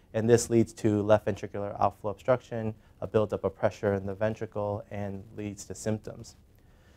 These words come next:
So w-, we've said that the main problem with aortic stenosis is the left ventricular outflow obstruction. It causes an increase in the left ventricular systolic pressure. That actually causes increased left ventricular mass,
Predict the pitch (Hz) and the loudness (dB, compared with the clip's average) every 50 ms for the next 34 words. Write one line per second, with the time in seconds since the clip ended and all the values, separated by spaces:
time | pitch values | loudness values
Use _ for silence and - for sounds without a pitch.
0 | - _ - - - 135 123 123 120 120 - - - _ _ - - 131 120 - | -20 _ -4 6 10 12 12 12 12 12 8 2 -6 _ _ -18 -16 -16 -16 -16
1 | _ - - _ _ _ _ - - 131 - - 175 170 165 165 151 - - 131 | _ -20 -20 _ _ _ _ -14 -10 -4 8 12 12 12 12 12 12 12 12 10
2 | 131 139 147 156 156 - - 151 143 139 - 143 139 135 131 131 127 - 123 123 | 12 12 12 12 12 12 12 12 12 12 12 12 8 10 10 10 10 10 12 12
3 | 123 120 117 - 127 120 117 - 123 113 - - 110 110 113 113 117 117 123 113 | 12 10 8 6 6 4 6 6 6 4 4 2 4 8 10 10 10 10 8 2
4 | - 117 - 113 104 110 107 110 104 - - 107 - - - 165 165 160 - - | 2 2 4 6 10 10 10 10 10 8 4 0 2 6 8 8 8 8 6 2
5 | 160 151 147 147 - - - - _ _ _ _ _ _ _ _ _ _ - _ | 2 2 2 0 -2 -8 -20 -20 _ _ _ _ _ _ _ _ _ _ -20 _
6 | - - _ _ - - _ _ _ - 123 117 - - 143 131 135 127 131 117 | -20 -20 _ _ -20 -20 _ _ _ 0 0 0 10 12 12 12 12 12 12 6
7 | 113 113 - 147 139 143 135 - - 147 143 139 131 - 123 117 110 107 117 123 | 2 0 -2 0 0 0 0 2 4 6 6 6 4 4 4 4 6 10 10 10
8 | 120 - 127 117 117 - 113 - 117 107 104 - - 117 - - 110 104 104 98 | 10 10 8 0 0 0 -2 0 0 0 2 2 2 4 8 10 12 12 10 10
9 | - - 147 - - - 147 139 135 139 135 - _ - - - _ - - _ | 10 10 10 10 10 6 2 2 2 0 -4 -8 _ -20 -20 -20 _ -20 -20 _
10 | _ _ - 120 120 123 127 123 120 - - 127 117 - - - 117 117 117 117 | _ _ 12 12 12 12 12 12 12 10 8 4 4 6 6 8 10 12 12 10
11 | 113 117 120 113 110 110 104 - - - - 131 135 120 - - - 123 117 113 | 10 10 8 10 10 8 6 2 -4 -2 2 2 2 2 0 0 2 4 4 4
12 | - - 120 113 113 - 113 104 - 120 107 - - 107 101 98 95 101 104 107 | 4 6 6 6 6 4 2 -2 0 0 0 2 2 2 2 2 2 2 0 0
13 | 113 120 127 139 - - | 0 0 0 -2 -4 -8